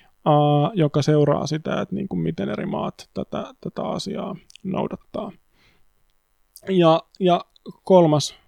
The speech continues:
kolmas on sitten, ää, niin kuin läpinäkyvyys, eli, eli Safer Globenkin asevalvontaraportti perustuu ää,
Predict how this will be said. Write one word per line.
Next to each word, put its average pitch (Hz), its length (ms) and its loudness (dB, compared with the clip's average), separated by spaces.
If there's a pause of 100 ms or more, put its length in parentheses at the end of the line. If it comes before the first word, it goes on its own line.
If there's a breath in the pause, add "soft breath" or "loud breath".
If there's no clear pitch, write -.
(720 soft breath)
kolmas 156 500 6
on 190 160 2
sitten, 170 560 0 (180)
ää, 156 640 2 (1600 loud breath)
niin 156 280 -2
kuin 156 260 0 (240)
läpinäkyvyys, 160 1300 0
eli, 160 360 -2
eli 160 420 -4 (580)
Safer 151 420 -2
Globenkin 175 500 0
asevalvontaraportti 175 1000 -2
perustuu 156 760 0 (480 soft breath)
ää, 160 80 2